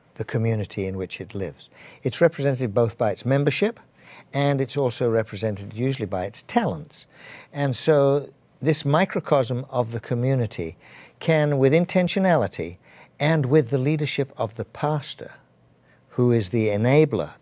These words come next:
the one that actually empowers these type of ministries, uh, can reach through the community and permeate it. I'll give you an example. There's a small town in Texas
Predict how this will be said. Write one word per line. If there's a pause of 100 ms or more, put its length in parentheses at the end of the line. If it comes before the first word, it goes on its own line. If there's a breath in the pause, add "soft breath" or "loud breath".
the
one
that (100)
actually (380 loud breath)
empowers
these
type
of
ministries, (460 loud breath)
uh,
can
reach
through
the
community
and
permeate
it. (340 loud breath)
I'll
give
you
an
example.
There's
a
small
town (200 soft breath)
in
Texas